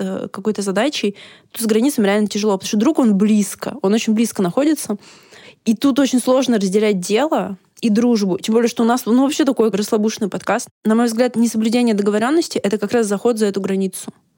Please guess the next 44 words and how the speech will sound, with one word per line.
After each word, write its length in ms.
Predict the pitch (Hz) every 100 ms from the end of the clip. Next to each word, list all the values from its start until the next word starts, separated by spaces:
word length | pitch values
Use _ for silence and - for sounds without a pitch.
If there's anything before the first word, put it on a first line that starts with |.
| - -
То 60 |
есть, 80 | 233
типа, 100 | 220 247
на 60 |
работе, 320 | 247 262 339 254
например, 360 | 202 214 208
ты 100 | 214
же 60 | 214
не 40 | 247
можешь 220 | 349 -
что-то 200 | 233 220
не 80 | 220
сделать. 320 | 202 202 190 - - -
Ну, 100 | 349
можешь, 220 | 440 466
как 140 | - 220
бы, 80 | 226
но 60 |
тебе 120 | 233 320
там 120 | 269
начальник 380 | 240 269 233 -
пизды 240 | 208 214 -
даст, 160 | 185 185
да? 220 | 202 233 - -
Или 140 | 220 233
еще 220 | - 226
что-нибудь, 240 | 226 190
там, 140 | 190 190
лишат 280 | 269 262 -
премии, 420 | 202 208 214 196
или 80 | 180
там, 160 | 185 214
ну, 80 | 277
просто 260 | 277 202
клиент 480 | 226 233 214 208 202
наедет. 420 | 185 190 185 180 - - - -
А 80 | 240
в 60 |
дружбе 300 | 233 403 453 320
либо 160 | 294 330
промолчит, 680 | 254 202 190 - 233 233 -
там, 180 | 202 190
друг, 260 | 190 190 226
либо, 180 | 247